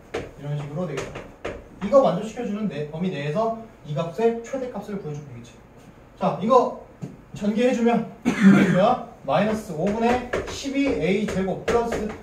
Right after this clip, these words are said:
이십사 에이 이런 식으로 표현이 가능하고, 마이너스 오분의 십일을 묶어주면 에이 제곱. 이런 거 계산하기가 좀 쉽지 않은데 그냥 여기다 곱하기 역수 해버리면 돼, 얘들아.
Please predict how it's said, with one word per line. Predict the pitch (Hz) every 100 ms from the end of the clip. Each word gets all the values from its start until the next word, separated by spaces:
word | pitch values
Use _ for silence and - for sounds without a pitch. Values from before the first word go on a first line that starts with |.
| 160
이십사 | 156 170 202 - 226 233 180
에이 | 156 160 -
이런 | 147 156
식으로 | 156
표현이 | 202 196
가능하고, | 147 151 202 226 269 269 - - -
마이너스 | 147 165 -
오분의 | 151 175 180
십일을 | 240 240 190
묶어주면 | 165 - 226 180 214 233 240 240 - - - - - - -
에이 | - 120
제곱. | 185 208 220 220 - - - - - - - - - - - - - - - - - - - - - - - - -
이런 | 156 190
거 |
계산하기가 | 185 190 220 220
좀 | 220
쉽지 | - -
않은데 | 190 185 220 -
그냥 | 220 190 - -
여기다 | 170 240 220
곱하기 | 202 254 175
역수 | 165 240
해버리면 | 269 -
돼, | 180 196
얘들아. | 175 190